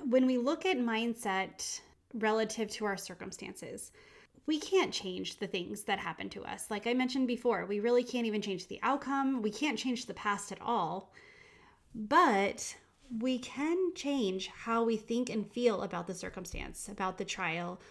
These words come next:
or whatever the event is happening,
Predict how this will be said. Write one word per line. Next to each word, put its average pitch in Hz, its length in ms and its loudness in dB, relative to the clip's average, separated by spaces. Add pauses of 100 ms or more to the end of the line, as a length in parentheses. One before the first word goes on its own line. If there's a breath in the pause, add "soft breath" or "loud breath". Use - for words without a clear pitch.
(200 loud breath)
or 233 200 4
whatever 247 480 4
the 214 180 0
event 185 600 -2 (920)
is 262 360 4
happening, 240 720 0